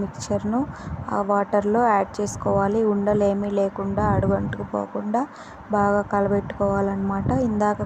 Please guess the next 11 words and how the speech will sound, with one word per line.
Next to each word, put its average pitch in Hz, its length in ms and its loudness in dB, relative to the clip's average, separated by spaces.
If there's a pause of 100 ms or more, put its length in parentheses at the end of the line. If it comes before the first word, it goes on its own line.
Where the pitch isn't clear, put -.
కలిపి 196 360 -2
పెట్టుకున్న 202 460 -4 (100)
గిన్నెలో 202 360 -2 (120)
కొంచెం 202 300 -4 (140)
వాటర్ 196 360 0 (560)
యాడ్ 202 300 2
చేసుకొని 214 500 2 (460)
ఈ 233 60 8 (100)
మిక్చర్లో 208 560 0 (100)
కలుపుకోవాలి. 202 760 2 (520)
బాగా 208 260 4